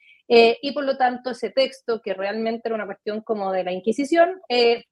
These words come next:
fue rechazado hace un par de días, eh, por cincuenta y cinco por ciento creo, eh, y dejándonos a nosotros en este país, eh, en una vuelta al año dos mil diecinueve. Hemos dado todo un círculo. Hay una imagen muy buena que anda en Twitter que es como Chile, ¿no ven que Chile es como una franja larga,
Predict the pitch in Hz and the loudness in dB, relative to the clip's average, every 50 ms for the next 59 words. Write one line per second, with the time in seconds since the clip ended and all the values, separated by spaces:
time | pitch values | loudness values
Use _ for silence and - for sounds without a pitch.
0 | _ _ _ _ 269 254 247 247 240 - - 196 - - - 277 277 285 294 302 | _ _ _ _ -2 0 0 -2 -6 -8 -10 -18 -10 -4 0 2 2 2 0 -2
1 | 285 - 269 254 - 254 247 247 240 240 226 247 247 247 262 302 311 - _ _ | -6 -8 -10 -4 0 0 0 0 0 -2 -2 -4 -4 -6 -8 -10 -10 -12 _ _
2 | _ 226 208 196 196 190 - - 208 208 202 190 - _ _ _ _ _ - 226 | _ -8 -8 -6 -8 -8 -2 -2 0 0 0 -4 -6 _ _ _ _ _ -8 -6
3 | - 196 - 202 - - 254 - 262 254 247 - - 247 247 - 240 - 254 254 | -6 -2 -2 -4 -4 -4 -6 -4 -4 -4 -4 -4 -6 -6 -4 -6 -4 -2 0 0
4 | 285 349 - - _ _ _ _ _ _ _ _ _ - 233 240 233 233 240 269 | 0 0 -2 -6 _ _ _ _ _ _ _ _ _ 6 8 10 10 8 6 2
5 | 233 220 269 269 - 302 294 294 302 294 294 277 277 247 240 - 294 285 285 285 | 4 4 4 4 4 0 0 0 0 -2 -2 -2 -2 -4 -2 0 0 0 0 0
6 | 277 269 269 233 247 247 277 269 240 233 247 254 277 262 262 - - 220 220 220 | -2 -2 -2 -4 -4 -6 -4 -2 -2 -2 -2 -2 -6 -8 -8 -4 -2 0 0 0
7 | 214 220 - 233 226 240 247 240 233 226 269 277 - _ - 311 320 262 233 240 | 0 -2 -2 -2 -4 -2 0 0 0 0 0 -2 -4 _ -4 -4 -2 0 0 0
8 | 233 240 247 254 240 240 233 233 240 233 226 247 240 - 233 220 220 240 254 294 | 2 0 0 -2 -2 -2 -2 -2 -6 -8 -8 -10 -10 -6 -4 -2 0 0 0 -2
9 | 285 254 262 247 226 233 226 220 - - 247 262 277 294 311 311 330 339 - - | -2 -4 -2 2 4 4 4 2 0 2 4 6 6 6 6 2 -4 -8 -8 -8
10 | 269 269 269 - _ 302 277 254 233 240 233 226 226 240 247 - 254 233 226 233 | -8 -10 -10 -10 _ -2 0 0 0 0 0 -2 -2 -4 -4 -6 -8 -6 -4 -4
11 | 220 233 233 233 226 233 226 226 226 220 214 - 240 233 214 - 240 214 - 240 | -2 -2 -4 -2 -2 -2 -2 -2 -2 -4 -6 -6 -6 -6 -4 -4 -4 -6 -6 -12
12 | - _ - 220 208 202 196 - - 294 311 285 254 226 214 208 220 220 214 240 | -14 _ -8 -6 -6 -6 -6 -6 -2 -2 0 2 2 0 2 0 -2 0 0 -2
13 | - - - 214 240 - - _ _ - - 226 208 208 214 208 - - 214 220 | -4 -4 -4 -6 -6 -6 -6 _ _ -14 -12 -10 -6 -6 -6 -6 -2 0 0 0
14 | 220 - 220 208 220 240 254 254 302 339 | 0 0 2 4 6 6 6 4 0 -2